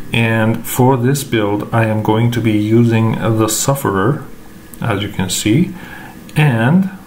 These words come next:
birthday cupcakes to run away from difficult situations.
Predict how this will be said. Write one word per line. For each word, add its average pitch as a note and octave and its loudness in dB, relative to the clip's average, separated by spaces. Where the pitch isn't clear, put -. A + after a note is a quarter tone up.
birthday - 0
cupcakes - -4
to G2+ -2
run G2+ 2
away G2+ 2
from G2+ -2
difficult G#2 -4
situations. - 0